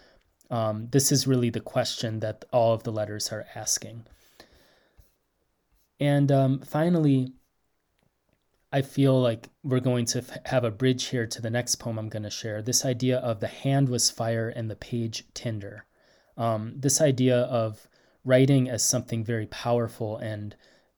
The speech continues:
almost physical. Um, I think Evan has this sense that writing really does shape history and vice versa. And, um, writing is not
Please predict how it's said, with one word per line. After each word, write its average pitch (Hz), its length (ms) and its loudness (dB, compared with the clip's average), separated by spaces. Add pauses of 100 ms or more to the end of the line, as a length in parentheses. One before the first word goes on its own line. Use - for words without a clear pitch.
(140)
almost 143 480 4 (420)
physical. - 720 0 (320)
Um, 110 480 0 (480)
I 127 80 4
think 143 240 0
Evan 120 320 2
has 113 260 -2
this 117 160 0
sense 113 360 0
that 107 340 -6 (320)
writing 127 460 8
really 113 220 -2
does 110 260 -4
shape - 320 -6
history 110 640 -6 (260)
and 113 260 -2
vice 110 300 0
versa. 113 500 -6 (440)
And, 113 400 -2
um, 113 340 -6
writing 123 380 2
is 113 180 -4
not 113 240 -6